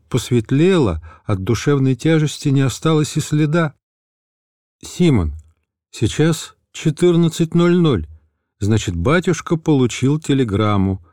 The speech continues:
обрадовался мой товарищ. «Слава Богу,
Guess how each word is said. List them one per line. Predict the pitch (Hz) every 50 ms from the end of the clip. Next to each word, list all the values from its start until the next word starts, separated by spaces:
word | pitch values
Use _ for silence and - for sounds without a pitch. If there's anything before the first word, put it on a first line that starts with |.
| _ _
обрадовался | - 101 82 87 92 107 135 139 139 135 143 131 - - 143
мой | 127 101 101 107
товарищ. | - 107 101 85 85 85 85 82 80 78 - - _ _ _ _ _ _ _ _ _ _ _ _ _ _ _ _ _
«Слава | - - - 107 135 180 185 160 156 147
Богу, | 135 117 113 127 127 120 101 107 117